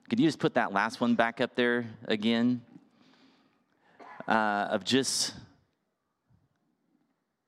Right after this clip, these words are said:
how much they allow me to love them. And, and just let that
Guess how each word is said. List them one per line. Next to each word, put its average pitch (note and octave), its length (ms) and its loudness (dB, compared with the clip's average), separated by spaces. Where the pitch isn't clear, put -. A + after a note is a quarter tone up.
how B2+ 180 -2
much C3+ 240 0
they A#2 120 0
allow G2+ 320 0
me A#2 140 2
to G2+ 80 0
love G#2 320 -2
them. F2 440 -10
And, G#2 140 -6
and G#2+ 200 0
just B2+ 240 -4
let B2+ 200 -4
that B2+ 180 -2